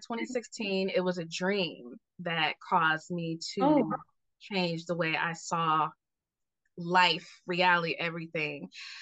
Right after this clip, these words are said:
Speaker 1: So in the dream, I'm flying in the sky because, you know, in dreams, we know how to fly. <laughs> And I'm flying in the sky, and I look down, and I see a really beautiful, uh, green pasture, and the pasture was, like, perfection, like, everything was perfection.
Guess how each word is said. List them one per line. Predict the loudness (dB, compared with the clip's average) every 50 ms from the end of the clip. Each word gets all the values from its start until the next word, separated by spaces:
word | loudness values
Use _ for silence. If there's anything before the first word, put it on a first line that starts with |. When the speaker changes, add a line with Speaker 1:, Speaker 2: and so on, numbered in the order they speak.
| -16 -18 -18 -12
Speaker 1:
So | -2 2 4
in | 4 6 4
the | 4 2
dream, | 2 2 2 2 2 2 2
I'm | 2 2 0
flying | -2 -2 2 4 6 6 6 6 4 2 2
in | 0
the | -2 -4
sky | -6 -4 0 2 4 6 6 6 4 2 0 -4
because, | -10 -10 -6 -4 -4 -4 -4
you | -2 0
know, | 0 0
in | 0 0
dreams, | 0 -2 0 0 0 0 -2 -2
we | -2 0
know | 0 0 2
how | 2 0
to | -2
fly. | -2 -4 -2 0 2 4 4 4 2 0 2 6
<laughs> | 4 4 6 6 2 4 4 4 2 2 0 -2 -4 -6 -8 -10 -8 -10 -12 -12 -14 -14 -16 -18 -14 -2
And | 0 2 2 4 2 2
I'm | -2 -2
flying | 0 2 4 4 4 2
in | 0
the | -4 -4
sky, | -6 -4 -2 0 2 2 2
and | 2
I | 2
look | 2 2 0 0 0
down, | -2 -2 0 0
and | 0 0
I | -2 -4
see | -4 -8 -4 0 0
a | 0 0
really | 0 -2 0 0 2 2 0
beautiful, | -2 -4 -8 -6 -2 2 4 4 4 2 0 -4 _ -4 -4 -2 -2 -6 -8 -10 -12 -14 -16 -20 _ _ -4 -2
uh, | 0 0 0 0 -2 -6 -10 -12 -16 _
green | -6 -2 0 0 0 0 -2
pasture, | -4 -2 0 2 2 2 0 -2 -8 -8 -8 -8
and | -8 -10 -12
the | -14 _
pasture | 0 2 4 4 4 2 -2 -6 -6 -4 -4 -4 -6
was, | -8 -10 -10 -10 -10 -6
like, | -4 -4 -2 -2 -4 -6 _ _
perfection, | _ -10 -10 -10 _ -8 -6 -6 -6 -6 -10 -12 -8 -6
like, | -6 -6 -4
everything | -6 -6 -6 -8 -8 -10 -8
was | -8 -8 -10 _
perfection. | -14 -16 -12 -10 -10 -10 -10 -12 -18 -18 -18 -18 -20